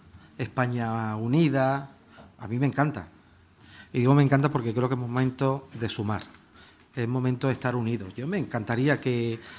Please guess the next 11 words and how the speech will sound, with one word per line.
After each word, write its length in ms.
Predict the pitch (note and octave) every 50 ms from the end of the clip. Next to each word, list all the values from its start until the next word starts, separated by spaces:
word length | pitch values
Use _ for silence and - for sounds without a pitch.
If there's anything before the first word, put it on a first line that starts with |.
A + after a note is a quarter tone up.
| - - -
hubiera 300 | - A#2+ C3 C#3+ C#3 C3+
candidatura 640 | C#3 C3+ B2+ B2+ C3 B2+ B2 A#2+ - D3+ D#3 D3 C#3
y 80 | C3 A#2
que, 140 | - C3+ B2 A#2+ A#2+ A#2+ A#2 A#2 A#2+ A#2 A#2 A#2+ A#2 A#2+
eh, 60 | - -
en 140 | C#3 B2 B2
el 120 | A#2+ A2+
Congreso, 680 | - B2 A2 A2+ C3 B2+ C3+ - - C3+ B2+ B2+ A#2+ - - - -
en 140 | - C3+ C3
esta 200 | D3 C#3 - D3
legislatura, 800 | C#3 B2+ A2+ - C3+ A#2+ G#2+ G#2 G2+ - B2 A#2+ B2 A#2 A2